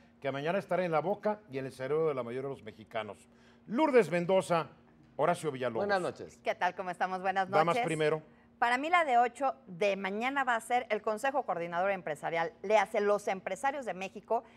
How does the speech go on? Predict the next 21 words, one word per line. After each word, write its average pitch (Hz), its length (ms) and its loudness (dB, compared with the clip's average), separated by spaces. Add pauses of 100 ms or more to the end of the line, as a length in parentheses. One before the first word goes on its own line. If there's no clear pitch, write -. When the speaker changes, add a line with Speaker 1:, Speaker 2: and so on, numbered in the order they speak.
(160)
Speaker 3:
le 247 220 2
piden 311 340 0
responsabilidad 196 920 0
al 196 160 2
P 262 160 0
R 220 260 -2
D 254 280 -2
y 254 140 -6
que 254 180 0
no 294 220 0
se 294 160 -4
bajen 254 460 0
de 226 160 2
la 190 180 4
reforma 208 540 -2
energética, 214 640 -6
que 285 180 -4
sin 262 260 -6
lugar 254 300 -2
a 359 80 -2
dudas 277 380 -2